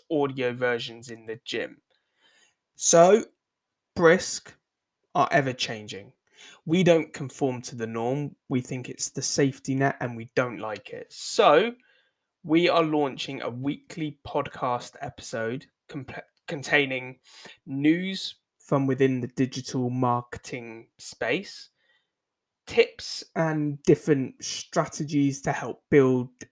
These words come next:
social channels and launch different types of marketing campaigns, and also what's hot within that week. And also, the most exciting bit is we are going to be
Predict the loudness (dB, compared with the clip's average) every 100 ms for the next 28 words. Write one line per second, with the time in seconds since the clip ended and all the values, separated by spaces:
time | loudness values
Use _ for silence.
0 | _ _ _ -6 -4 -4 -8 -8 -2 0
1 | 4 4 4 2 -2 _ _ _ _ _
2 | _ -8 -6 0 2 2 0 -6 -4 -6
3 | -6 -12 -10 -8 -8 -8 -6 -6 -6 -8
4 | -12 -12 -8 -8 -6 -6 -6 -8 -8 -8
5 | -8 -8 -8 -10 -10 -16 -8 -4 -4 -6
6 | -12 -8 -6 -6 -6 -4 -2 -2 -4 -14
7 | _ -20 -20 -20 -20 _ -6 -4 -2 -2
8 | -2 0 2 2 0 _ _ _ _ _
9 | _ _ _ 2 6 6 6 -6 -8 -6
10 | -2 -2 -4 -10 -8 -4 -2 -4 -4 -2
11 | -2 0 0 2 -2 -4 -4 -4 -8